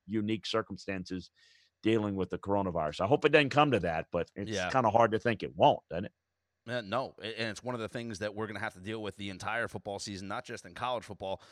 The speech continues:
Speaker 2: but in pro football as well. And the Pro Football Film Room is coming up shortly right here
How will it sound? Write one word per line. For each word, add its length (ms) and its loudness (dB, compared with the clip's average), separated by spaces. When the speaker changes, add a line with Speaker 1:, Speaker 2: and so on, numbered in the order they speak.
Speaker 2:
but 120 -8
in 100 -12
pro 220 -4
football 420 -6
as 220 -8
well. 240 -2
And 100 -10
the 60 -14
Pro 180 -2
Football 300 -6
Film 240 -6
Room 140 -6
is 80 -10
coming 240 -6
up 80 -8
shortly 360 -6
right 220 -4
here 220 -4